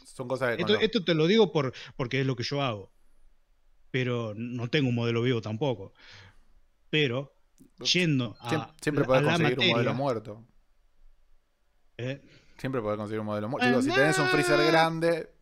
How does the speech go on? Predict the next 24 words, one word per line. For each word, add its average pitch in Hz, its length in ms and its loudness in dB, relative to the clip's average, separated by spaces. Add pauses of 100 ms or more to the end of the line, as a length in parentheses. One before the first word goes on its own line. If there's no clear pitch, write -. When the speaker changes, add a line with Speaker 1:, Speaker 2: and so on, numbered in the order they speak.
(1300)
Speaker 2:
Sí, 320 380 2
sí. 277 380 2 (400)
A 214 140 -4
ver, 226 260 0
creo 262 200 -4
que 240 120 0
el 185 140 2
primer 208 300 -2
ministro, 208 400 2
este 196 160 -4
que 151 100 -4
fue, 180 320 -6
el 147 100 0
ex 208 120 0
ministro 196 360 -2
que 147 160 0
fue 180 220 -2
asesinado 147 480 -2
hace 143 140 -2
poco, 202 340 0
Speaker 1:
Ay, 208 80 0 (180)
Speaker 2:
vendría 294 280 0
bien. 302 120 0
Speaker 1:
boludo. 269 760 -6